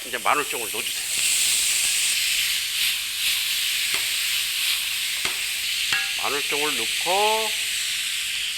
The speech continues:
후춧가루. 후춧가루는 이제 취향대로 넣는데 저는, 아, 후춧가루를 조금 약간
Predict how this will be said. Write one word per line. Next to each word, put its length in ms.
후춧가루. 320
후춧가루는 440
이제 120
취향대로 480
넣는데 540
저는, 180
아, 300
후춧가루를 500
조금 1200
약간 320